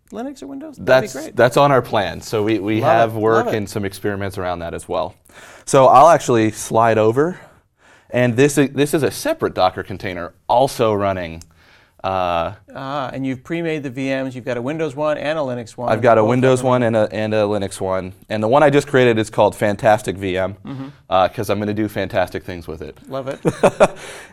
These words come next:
Speaker 2: And any other commands that you know and love, you can use here. So if we wanted to, we could even pipe this out to some type of other formatting model.
Speaker 1: Mm-hmm.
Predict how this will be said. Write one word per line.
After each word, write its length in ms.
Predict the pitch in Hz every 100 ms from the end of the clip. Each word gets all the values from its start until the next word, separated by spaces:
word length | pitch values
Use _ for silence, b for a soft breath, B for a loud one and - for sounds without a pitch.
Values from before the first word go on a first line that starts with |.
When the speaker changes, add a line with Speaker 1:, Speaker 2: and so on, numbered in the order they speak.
| -
Speaker 2:
And 440 | 127 127 127 - -
any 240 | 127 160 190
other 160 | 190
commands 400 | 165 135 123 160
that 100 | 151 127
you 100 | 127
know 200 | 123 131
and 80 |
love, 320 | 113 120 156 131
you 160 | 120
can 200 | - 120
use 280 | 101 117 135
here. 260 | 156 170 202
So 300 | - 117 113
if 160 | 110
we 160 | 131 143
wanted 360 | 117 113 131 131
to, 320 | 143 143 147 147 B B
we 120 | 110
could 180 | 117 123
even 540 | 120 117 107 104 98 - _
pipe 280 | - 117 117
this 240 | 110 101
out 320 | 101 104 117 -
to 100 | 110
some 240 | - 104
type 260 | 101 104 101
of 340 | 98 87 - - -
other 300 | 104 117 110
formatting 600 | - 104 101 107 120 127
model. 380 | 120 131 160 156
Speaker 1:
Mm-hmm. 240 | 139 151